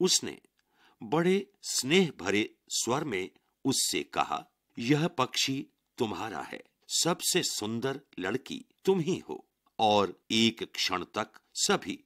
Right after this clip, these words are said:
अचरज से दोनों को देखते रहे। फिर जब समझे तो सभी ने मंजरी की खूब प्रशंसा की।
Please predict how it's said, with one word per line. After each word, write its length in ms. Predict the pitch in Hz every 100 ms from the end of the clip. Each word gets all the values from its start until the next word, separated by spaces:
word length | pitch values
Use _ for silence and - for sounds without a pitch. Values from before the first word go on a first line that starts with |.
| -
अचरज 440 | 143 - 175 180
से 360 | - - 82 - _ _ -
दोनों 420 | - 147 180 196
को 320 | 151 113 - _ -
देखते 400 | 113 131 - 78
रहे। 240 | 58 - - _ _
फिर 340 | - 117 113 95
जब 240 | - 101 92
समझे 640 | - 87 80 - - - _ _
तो 120 | 113
सभी 500 | 95 - 92 90 170
ने 220 | 165 95 - -
मंजरी 460 | 127 160 147 160 165
की 320 | - 151 - _ _ _
खूब 440 | - 170 196 175 - _
प्रशंसा 540 | 117 - 110 87 -
की। 300 | 78 - 80